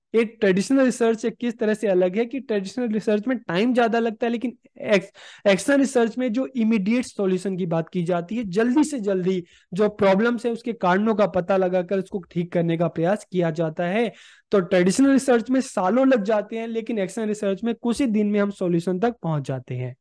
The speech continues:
Various problems related to school are included in this, कि इसमें विद्यालय से संबंधित जो अलग-अलग प्रॉब्लम्स हैं, चाहे हम डिसिप्लिन की बात करें, चाहे हम साफ सफाई की बात करें,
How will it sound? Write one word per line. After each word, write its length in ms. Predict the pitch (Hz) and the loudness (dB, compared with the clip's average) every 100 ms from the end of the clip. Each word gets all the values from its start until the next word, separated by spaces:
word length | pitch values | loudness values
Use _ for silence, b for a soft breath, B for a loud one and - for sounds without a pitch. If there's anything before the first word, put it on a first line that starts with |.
| _ _ _ _ _ _ _ _ _ _ _ _ _ _ - | _ _ _ _ _ _ _ _ _ _ _ _ _ _ -6
Various 500 | 165 151 190 233 277 277 240 | -2 2 4 4 2 2 0
problems 340 | 220 214 254 | 2 2 0
related 420 | 247 202 180 233 220 | 0 0 0 -2 -4
to 40 | 226 | -4
school 360 | - - 220 | -4 -4 -2
are 180 | 208 185 | 2 2
included 560 | 185 180 175 175 185 208 | 2 -2 0 0 0 -2
in 180 | 208 208 | -2 0
this, 160 | 262 - b b _ | -2 -2 b b _
कि 80 | 240 | -4
इसमें 260 | 214 294 | 0 0
विद्यालय 640 | 277 233 170 160 196 240 269 | 2 0 0 0 2 4 2
से 120 | 302 | 0
संबंधित 500 | 277 233 240 247 233 | -2 -2 0 0 2
जो 80 | 240 | 2
अलग-अलग 400 | 214 226 240 226 | 2 2 -2 -4
प्रॉब्लम्स 580 | - 196 202 208 175 | -2 0 0 -4 -6
हैं, 120 | 170 151 | -10 -4
चाहे 200 | 185 180 | -2 0
हम 140 | 196 | -2
डिसिप्लिन 460 | 170 185 185 208 202 | -4 -4 -2 -2 0
की 140 | 196 | -2
बात 260 | 175 175 170 | 0 -2 -4
करें, 240 | 180 180 | -4 -2
चाहे 200 | 180 180 | -2 -2
हम 140 | 175 180 | -2 -4
साफ 320 | - 175 180 | -6 -4 -4
सफाई 400 | 185 165 175 180 | -6 -10 -4 -4
की 120 | 185 | -2
बात 240 | 175 165 - | -2 -4 -4
करें, 260 | 170 175 | -4 -4